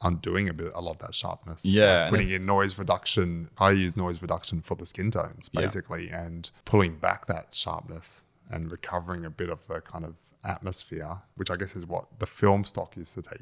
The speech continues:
Speaker 1: care of in a lot of ways.
Speaker 2: But I feel like the color in your photos is very accurate. It does look realistic. I think a lot of the classic VSCO looks are about trying to get a, a coherent looking photo feed in Instagram where you've shot in different light, different locations,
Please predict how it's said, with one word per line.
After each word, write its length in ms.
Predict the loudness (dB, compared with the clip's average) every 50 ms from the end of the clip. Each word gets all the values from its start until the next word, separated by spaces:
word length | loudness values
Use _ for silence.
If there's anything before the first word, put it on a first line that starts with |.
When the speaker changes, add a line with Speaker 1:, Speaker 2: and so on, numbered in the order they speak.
| -18 _ -10
Speaker 1:
care 260 | -4 0 2 4 4
of 200 | 4 4 0 -6 -14 -16 -14
in 80 | -12 -10
a 40 | -10
lot 140 | -8 -10
of 100 | -10 -8
ways. 380 | -6 -6 -6 -6 -6 -8 -10 -12 _ 0
Speaker 2:
But 80 | 2 2
I 60 | 4
feel 160 | 4 4 2
like 100 | 2 2
the 80 | 0 -4
color 240 | -4 -2 0 0
in 60 | 0 -2
your 100 | -4 -6
photos 480 | -6 -6 -6 -4 -6 -6 -8 -10 -10
is 120 | -12 -12 -8
very 280 | -6 -4 -4 -2 -2
accurate. 400 | -4 -6 -6 -8 -14 -14 -14 -10 -6
It 120 | -6 -4 -2
does 240 | -2 -2 -2 -4 -8
look 220 | -12 -14 -14 -18 _ _ _
realistic. 680 | -2 -2 0 0 -2 -4 -6 -8 -10 -14 -16 -18 -20 -20 _ _ -14
I 180 | -12 -12 -10
think 180 | -8 -6 -4 -4
a 20 |
lot 160 | -2 -2 -2
of 180 | -4 -6 -8 -10
the 80 | -10 -10
classic 380 | -6 -2 -2 -2 0 -2 -6 -8
VSCO 360 | -10 -12 -8 -4 -4 -4 -4 -4
looks 280 | -6 -10 -10 -8 -6
are 120 | -6 -6 -6
about 360 | -6 -4 -4 -4 -4 -4 -8
trying 220 | -10 -8 -6 -6 -6
to 60 | -8
get 200 | -8 -6 -4 -4
a, 240 | -4 -4 -6 -10 -14 -18 -20 _ -14
a 60 | -14 -12
coherent 540 | -8 -8 -6 -2 -2 -2 -2 -2 -6 -8 -12
looking 340 | -12 -12 -10 -12 -12 -12 -8
photo 320 | -4 -2 0 0 0 0
feed 380 | -2 -2 -4 -4 -4 -6 -10 -12 -8
in 100 | -6 -4
Instagram 480 | -2 -2 -4 -4 -4 -2 0 0 2 2
where 320 | 2 2 2 0 -2 -4 -8 -12
you've 140 | -12 -10 -6
shot 200 | 0 0 0 0
in 120 | 0 -2
different 280 | -4 -6 -8 -10 -8 -4
light, 400 | -2 0 0 0 0 -2 -6 -10 -18 _ _ _
different 380 | -12 -12 -10 -6 -6 -6 -6 -6 _ _ -8 -6 -6 -4 -2 -4 -4
locations, 720 | -4 -4 -6 -8 -8 -8 -10 -10 -12 -10 -10 -10 -10 -12